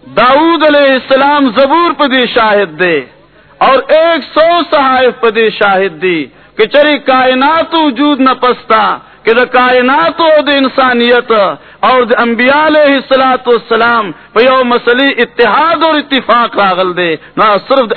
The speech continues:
الله د توحید والا مسله ده. کم خلق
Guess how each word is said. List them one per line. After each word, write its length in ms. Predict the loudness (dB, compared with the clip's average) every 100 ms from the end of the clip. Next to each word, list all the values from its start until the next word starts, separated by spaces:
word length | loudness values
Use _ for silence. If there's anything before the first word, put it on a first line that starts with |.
| -4
الله 280 | 0 0
د 80 | -2 -4
توحید 380 | -2 -2 -6 -6
والا 220 | -6 -6
مسله 380 | -10 -16 -20 -20
ده. 80 | -20 -20 _ _ _ _ _ _ _ _ _ _ _ _ _ _ _ _ _ _ _ _ _ _ _ _ _ _ _ _ _ _ _ _ -20 _ _ _ _ _ _ _ _ _ _ _ _ _ -4
کم 160 | 0 0 0
خلق 320 | 0 2 0